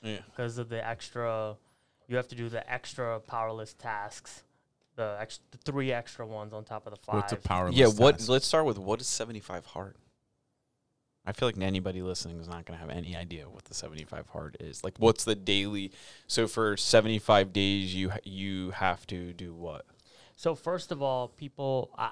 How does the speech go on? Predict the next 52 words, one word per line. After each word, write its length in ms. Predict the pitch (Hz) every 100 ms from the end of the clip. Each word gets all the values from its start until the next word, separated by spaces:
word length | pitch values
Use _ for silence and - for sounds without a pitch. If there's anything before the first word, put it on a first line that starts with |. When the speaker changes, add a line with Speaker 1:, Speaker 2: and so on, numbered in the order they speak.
| -
Speaker 2:
I 60 |
don't 260 | 147 170 196
talk 280 | 135 139 147
about 240 | 147 147
it 80 | 147
too 140 | -
much, 280 | 147 147 -
but 100 | 123
I'm 60 | 117
happy 260 | 120 - 127
to 60 |
talk 240 | 113 117 -
about 180 | 113 110
it 80 |
here. 260 | 107 110 117 -
But, 180 | 113
like, 220 | 120 113 - -
I 80 |
don't 140 | 147 165
talk 220 | 143 135
about 240 | 131 131
it, 80 | 123
like, 180 | 120 113
with 140 | 117 117
my 80 | 110
friends 300 | - 117 113
or 60 |
family 340 | 107 107 110 117
too 160 | 127
much 340 | 120 123 127 -
because 500 | 113 123 110 110 - _ _ _ _
it's 240 | 127 123
like, 400 | 127 123 117 - - - _ -
first 260 | 175 170
and 140 | 147 135
foremost, 480 | 143 135 127 117
you 80 | 127
need 140 | 120 113
to 80 |
understand 500 | 110 110 - 113 107 104
that 220 | 101 101
it's 320 | 117 - -
a 360 | 127 113 107 101
mental 440 | 107 120 131 131 120
toughness 560 | - 117 - 113 107
program. 580 | - 107 101 95 - - - _ -
Speaker 3:
Right. 180 | 95 87
Speaker 2:
It 100 | 123
is 200 | 120 113
nothing 680 | 120 127 135 - 143 135 123
to, 120 | 123 -
it's, 200 | 147